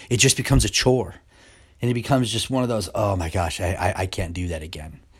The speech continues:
And one of the most amazing experiences I had to my last deployment to Southwest Asia was every Friday night, me and the other E nines would get together and we would make pizzas. I bought a wood-fired pizza oven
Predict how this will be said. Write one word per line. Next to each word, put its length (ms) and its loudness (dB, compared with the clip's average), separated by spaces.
And 80 8
one 80 10
of 20 8
the 60 6
most 180 4
amazing 480 6
experiences 400 6
I 80 2
had 220 2
to 60 0
my 100 2
last 240 2
deployment 380 0
to 40 -2
Southwest 480 0
Asia 340 0
was 200 8
every 260 6
Friday 300 4
night, 260 0
me 180 8
and 80 8
the 100 6
other 160 6
E 160 2
nines 320 4
would 100 0
get 160 2
together 420 2
and 140 4
we 120 8
would 120 6
make 160 2
pizzas. 480 0
I 120 2
bought 160 4
a 40 0
wood-fired 480 2
pizza 300 0
oven 300 4